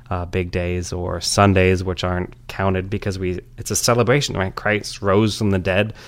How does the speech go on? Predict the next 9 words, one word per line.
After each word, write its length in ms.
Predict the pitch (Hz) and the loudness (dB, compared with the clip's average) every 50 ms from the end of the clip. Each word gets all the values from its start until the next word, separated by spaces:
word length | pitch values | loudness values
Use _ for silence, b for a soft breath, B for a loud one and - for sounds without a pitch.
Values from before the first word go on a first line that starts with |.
| B B B B B B | B B B B B B
So 180 | - - 123 | -2 0 2
yes, 460 | 110 110 123 117 98 87 - - - - - | 4 6 6 6 6 4 0 -6 -8 -10 -16
Jay, 300 | - - - 92 90 92 101 | -14 -8 -6 -4 -4 -2 -2
you 320 | 104 101 104 104 101 95 | 0 0 0 0 0 -2
don't 260 | 98 - 101 117 - 101 | -2 -2 -2 -2 -2 -4
have 280 | - - 127 123 - | -8 -8 -8 -8 -6
to 100 | - 143 | -6 -4
walk 400 | 131 117 104 98 98 101 - - - 110 | -2 2 4 4 4 2 0 -6 -10 -6
really, 320 | 90 90 87 92 95 98 | -4 -4 -2 -2 -2 -4